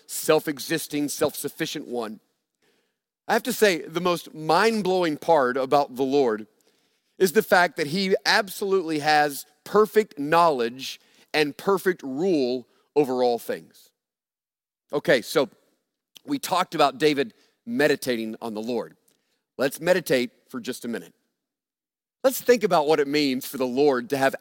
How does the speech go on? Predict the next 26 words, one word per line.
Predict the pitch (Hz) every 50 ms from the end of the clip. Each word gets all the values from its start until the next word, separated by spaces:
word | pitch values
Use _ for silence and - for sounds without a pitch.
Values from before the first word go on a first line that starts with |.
| _ -
absolute | 135 156 185 180 151 - - 180 165 147 147 143 135 -
and | 127 131 123
perfect | - - 160 147 - - 123 107 - _ _
knowledge. | 110 113 117 120 113 110 104 87 85 82 78 - - - - _ _ _ _ _ _ _ _ _ _ _ _ _ _ _ _
What | 127 123
that | 151 165 175
means | 180 170 165 143
is | 156 143
this. | 127 143 107 92 - - - _ _ _ _ _ _ _ _ _
There | 160 160
is | 147 110
nothing | 131 156 170 185 208 202 - - 127 117 113 120 123 _ _ _ _ _
that | 131 127 117
God | 143 131 127 127 123
doesn't | 135 127 113 - 135
know. | 120 120 101 85 80 _ _ _ _ _ _ _ _ _ _ _ _ _ _ _ _ _ _ _ _ _ _ _ _ _ _ _ _ _ _ _
That | 165 190 196
means | 196 175 170 - - -
everything | - 190 202 185 262 254 214 - - 208 202 202 208 -
about | 165 165 131 160 156 165 - 120
you, | 113 113 120 117
past, | - - 170 180 185 - -
present, | - 196 190 165 196 151 -
future, | - 156 135 - - 143 135
God | 120 - 139 131 127
knows. | 120 139 151 127 104 98 80 - - -